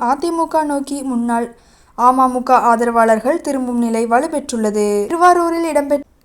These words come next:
சமீபத்திய இணைவு நிகழ்வு அதற்கு தெளிவான உதாரணமாக அமைந்துள்ளது. திருவாரூரைச் சேர்ந்த அ ம மு க நிர்வாகி மணிகண்டன் தனது ஐந்நூறுக்கும் மேற்பட்ட ஆதரவாளர்களுடன் அ தி மு கவில் இணைந்தார். முன்னாள் அமைச்சர் காமராஜ் முன்னிலையில் நடைபெற்ற நிகழ்வில்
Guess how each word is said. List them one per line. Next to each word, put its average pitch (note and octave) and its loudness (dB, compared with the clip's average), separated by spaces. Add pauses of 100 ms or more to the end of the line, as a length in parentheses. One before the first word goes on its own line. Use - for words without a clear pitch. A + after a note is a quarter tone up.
சமீபத்திய E4 0 (100)
இணைவு B3+ -4
நிகழ்வு A#3 -2
அதற்கு B3+ 0
தெளிவான D4 0
உதாரணமாக A#3 0
அமைந்துள்ளது. A3 0 (440)
திருவாரூரைச் A#3+ 2
சேர்ந்த A#3 -2 (140)
அ B3 2
ம B3+ 2
மு B3 -4
க B3+ 0
நிர்வாகி A3+ -2
மணிகண்டன் D4 -4
தனது B3 -2 (120)
ஐந்நூறுக்கும் E4 -2
மேற்பட்ட D4 -2
ஆதரவாளர்களுடன் A#3 0
அ A3 -2
தி F4 -4
மு E4 -4
கவில் A#3+ -2
இணைந்தார். G#3 -2 (340)
முன்னாள் A#3+ 0
அமைச்சர் A#3 -2
காமராஜ் A3 -2
முன்னிலையில் A3+ -4
நடைபெற்ற G#3+ -4
நிகழ்வில் A#3 -4